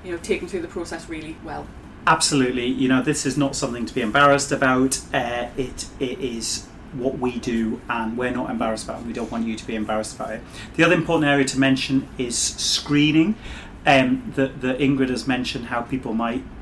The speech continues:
Speaker 2: present, uh, with bowel cancer symptoms, or, uh, but the other,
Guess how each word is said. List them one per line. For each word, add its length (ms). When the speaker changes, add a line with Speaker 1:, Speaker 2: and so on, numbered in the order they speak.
Speaker 2:
present, 680
uh, 340
with 340
bowel 220
cancer 340
symptoms, 520
or, 240
uh, 140
but 220
the 120
other, 340